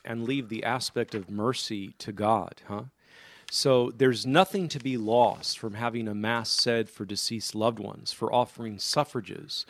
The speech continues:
prayers, rosaries, chaplet of divine mercies, uh, your daily duty, your faithfulness to daily duty. We forget that, that faithfulness to daily duty can be offered up as a prayer, huh? Don't make prayer your work,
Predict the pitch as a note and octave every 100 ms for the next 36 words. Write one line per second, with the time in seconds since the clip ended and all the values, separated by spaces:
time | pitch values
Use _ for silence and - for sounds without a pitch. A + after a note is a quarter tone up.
0 | - - - - - E3 C#3+ A2 G#2+ G#2
1 | B2+ B2+ - G#2+ - - A#2+ - A2+ G#2
2 | A2 A2 G#2+ A2 - - - - - G#2+
3 | G2 - - - A#2+ A#2 B2+ C3 D3 C3
4 | F3 D#3 F2 G#2+ - C#3+ C#3 C#3+ B2+ -
5 | C#3 C3 B2 B2 E3 A2 A2 A2 B2+ A2
6 | E3 - B2+ - - A#2+ - - D#3 E3
7 | - E3 D#3 - - A#2 C3 C3+ C3 A2
8 | C3+ D3+ B2 - A#2 A2 A2+ - A#2+ A#2
9 | A2+ G#2+ G#2 F#2 G2+ - G#2+ F#2 - A2+
10 | B2+ D3+ - - - - B2 D#3 E3 D3+
11 | - - D3+ C3+ A#2+ A2 D#3 G#3+ -